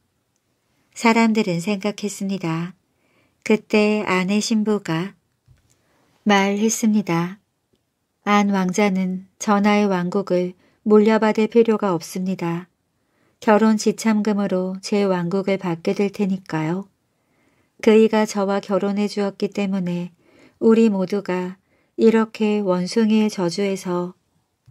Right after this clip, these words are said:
풀려날 수 있었습니다. 그러자 원래의 모습을 되찾은 원숭이 왕국의 모든 사람들이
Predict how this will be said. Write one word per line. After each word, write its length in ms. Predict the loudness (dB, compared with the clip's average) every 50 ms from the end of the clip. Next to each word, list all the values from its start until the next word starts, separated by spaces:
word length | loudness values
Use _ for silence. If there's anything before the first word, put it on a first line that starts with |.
| -20 -20 _ _ _ _ _ _ _ _ _ _
풀려날 520 | 4 6 6 6 6 4 4 4 2 2
수 160 | 0 0 -2 -2
있었습니다. 920 | -2 -2 -2 -4 -6 -6 -6 -6 -6 -4 -4 -4 -4 -4 -4 -4 -6 -8 -12 _ _ _ _ _ _ _ _ _ _ _ _ _ _ _ _ _ _ _ _
그러자 540 | 2 2 4 4 4 2 2 0 0 0 0
원래의 420 | 0 0 0 0 0 0 0 0
모습을 580 | 0 -2 -4 -4 -4 -6 -6 -4 -4 -4 -4 -4
되찾은 760 | -4 -6 -6 -6 -6 -6 -6 -6 -4 -4 -4 -4 -4 -6 -10 -14 _ _ _ _ _ _
원숭이 600 | 0 2 2 2 0 0 0 0 2 2 2 2
왕국의 580 | 2 0 -2 -2 -2 -2 -4 -2 -2 -2 -2 0
모든 320 | 0 0 0 0 -2 -2 -2
사람들이 720 | -2 -2 -2 -2 -2 -2 -2 -4 -4 -2 -4 -4 -6